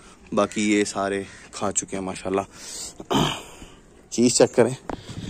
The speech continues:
Black beauty, Total black है, एक डॉट भी इसमें white का नहीं है। <clears throat> ये check करें जी, माशाल्लाह, ज़बरदस्त चीज़, बहुत अच्छा growth कर रहा है अल्हम्दुलिल्लाह।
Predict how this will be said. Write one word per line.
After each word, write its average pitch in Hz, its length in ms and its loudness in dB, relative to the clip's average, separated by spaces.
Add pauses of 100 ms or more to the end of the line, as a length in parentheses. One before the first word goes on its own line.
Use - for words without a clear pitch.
(2500)
Black 113 320 6
beauty, 98 320 -2 (580)
Total 147 380 6
black 123 320 6
है, 123 360 0
एक 117 140 2
डॉट 113 240 6
भी 113 180 2
इसमें 110 480 -2 (320)
white 101 340 0
का 104 120 0
नहीं 101 220 0
है। 90 100 -8 (720)
<clears throat> 60 460 2 (360)
ये 104 160 0
check 95 200 -2
करें 95 240 -4
जी, 98 80 -4
माशाल्लाह, 95 640 -4 (920)
ज़बरदस्त 95 580 -2
चीज़, 92 300 -4 (840)
बहुत 110 240 4
अच्छा 110 180 -2
growth 104 320 0
कर 101 120 0
रहा 104 120 -6
है 101 60 -4
अल्हम्दुलिल्लाह। 101 560 -2